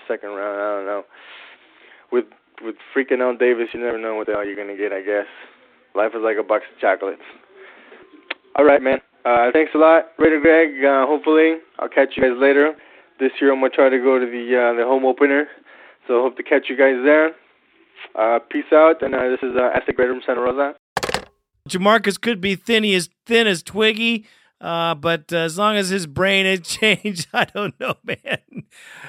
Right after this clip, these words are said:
Speaker 2: And, you know, the Raiders are trying to soften the ground, uh, for Jamarcus. They're trying to soften the blow for that first game of cr-, incredible boos. If anybody was there at the Coliseum, you know how intense those boos were. Let me tell you, man,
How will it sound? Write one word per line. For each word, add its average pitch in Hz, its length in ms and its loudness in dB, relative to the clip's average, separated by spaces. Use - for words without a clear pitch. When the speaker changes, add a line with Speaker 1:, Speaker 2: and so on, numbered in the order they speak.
Speaker 2:
And, 196 220 -2
you 240 80 -4
know, 247 240 2
the 220 140 2
Raiders 233 400 2
are 190 80 -6
trying 220 280 2
to 185 120 -2
soften 214 560 2
the 202 100 0
ground, 151 920 0
uh, 139 160 -4
for 147 180 -4
Jamarcus. 147 680 0
They're 156 100 -6
trying 190 280 -4
to 160 160 -2
soften 196 460 -2
the 170 100 -2
blow 180 320 2
for 165 100 -6
that 151 160 -2
first 175 300 -4
game 175 260 -4
of 147 220 -6
cr-, 170 240 -10
incredible 165 640 -4
boos. 180 580 0
If 135 120 -12
anybody 185 360 0
was 156 240 -4
there 180 180 0
at 175 80 -2
the 151 80 -12
Coliseum, 165 680 -4
you 170 140 -6
know 180 140 -2
how 156 180 -2
intense 180 600 -6
those 180 260 -2
boos 156 320 -4
were. 143 220 -6
Let 160 100 -8
me 165 120 -10
tell 147 220 -8
you, 131 140 -8
man, 127 380 -12